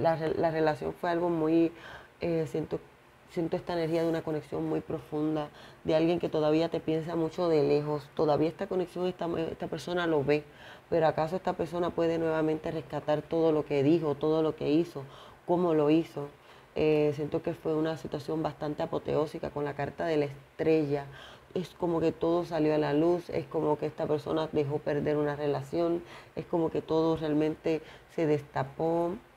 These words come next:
Nos hablan de que todavía esta persona tiene todavía en conexión mucho los recuerdos vividos. No se le ha hecho fácil olvidar tu energía. La carta del juicio, todavía esta persona está conectado al pasado.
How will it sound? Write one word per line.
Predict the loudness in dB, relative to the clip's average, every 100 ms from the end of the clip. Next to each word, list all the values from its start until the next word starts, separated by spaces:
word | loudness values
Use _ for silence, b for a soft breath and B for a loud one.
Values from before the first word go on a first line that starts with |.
| -20 -12 -6
Nos | -2
hablan | 0 2 2
de | 0
que | -2
todavía | -2 2 4 2
esta | 0
persona | -6 -8 -4 -4 -4 B B -4
tiene | 0 0
todavía | 0 0 2 2 2
en | -2 -4
conexión | -2 -2 -2 -4 -2
mucho | -2 -2 -2
los | -2
recuerdos | -2 0 0 0 0
vividos. | 2 4 4 4 0 -6 -20 -20 -20 -20 -20 -20 -20 -8
No | 0 0
se | 0 0
le |
ha | 0
hecho | -2 -8
fácil | -8 -6 -4 -2
olvidar | 0 2 0
tu | 0
energía. | -2 -2 0 0 0 -2 -8 -20 B B B -14
La |
carta | -4 -2 0 2
del | 2 2
juicio, | 2 0 0
todavía | 2 4 4 2
esta | 0 -6
persona | -6 -4 -4
está | -4 -2 -2
conectado | 0 -2 -2 -2 2 4
al | 2
pasado. | 0 -6 -2 0 -2